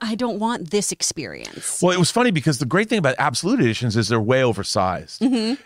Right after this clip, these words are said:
Speaker 2: And so the artwork pops, and, and some people complain 'cause they do some recoloring, like in the Swamp Thing comics, which I disagree with. I love the recoloring. But this, the Absolute version of this is, it's, it's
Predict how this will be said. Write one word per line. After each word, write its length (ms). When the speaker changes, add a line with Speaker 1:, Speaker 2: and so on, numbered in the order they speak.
Speaker 2:
And 180
so 300
the 240
artwork 500
pops, 460
and, 200
and 220
some 220
people 180
complain 400
'cause 120
they 100
do 160
some 180
recoloring, 640
like 180
in 80
the 60
Swamp 380
Thing 160
comics, 360
which 220
I 100
disagree 480
with. 160
I 100
love 280
the 80
recoloring. 540
But 220
this, 420
the 160
Absolute 440
version 300
of 80
this 260
is, 360
it's, 400
it's 180